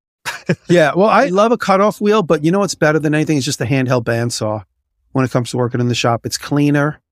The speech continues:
Speaker 2: You're not throwing sparks all over the place. You know, you, you don't run the risk of setting something across the room on fire.
Speaker 1: Yeah.
Speaker 2: And then those, those discs are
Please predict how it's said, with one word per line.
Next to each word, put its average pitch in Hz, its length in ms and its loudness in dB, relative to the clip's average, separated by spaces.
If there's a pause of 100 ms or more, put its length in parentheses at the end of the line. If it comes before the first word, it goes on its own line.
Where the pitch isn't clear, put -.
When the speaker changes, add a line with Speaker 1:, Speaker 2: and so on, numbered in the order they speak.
(240)
Speaker 2:
You're 135 120 2
not 135 160 0
throwing 127 240 -2
sparks 117 420 -4
all 123 140 0
over 120 120 -2
the 117 100 -6
place. 117 360 -2
You 123 60 -4
know, 120 80 -2
you, 117 80 -2
you 120 160 -4
don't 117 160 -2
run 113 160 -2
the 113 80 -4
risk 120 260 -4
of 113 140 -6
setting 117 300 -4
something 117 300 -6
across 117 300 -4
the 120 80 -6
room 113 220 -2
on 107 100 -4
fire. 110 480 -6 (480)
Speaker 1:
Yeah. 123 280 -4 (140)
Speaker 2:
And 127 160 -4
then 117 120 0
those, 117 240 -4
those 117 260 -6
discs - 400 -2
are 117 400 -8